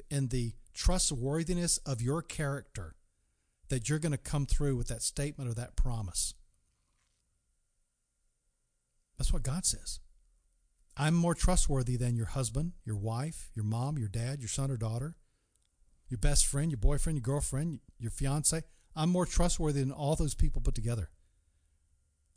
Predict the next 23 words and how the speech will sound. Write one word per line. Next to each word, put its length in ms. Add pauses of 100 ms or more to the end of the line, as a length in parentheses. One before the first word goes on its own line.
I've 100
got 120
a 40
pretty 180
good 120
track 320
record," 240
God 220
says. 260
"You 100
can 160
trust 460
me." 240
That's 240
what 100
faith 380
is. 240 (240)
Faith 260
is 160
trust, 580 (400)
resting 800 (600)
in 160
him 400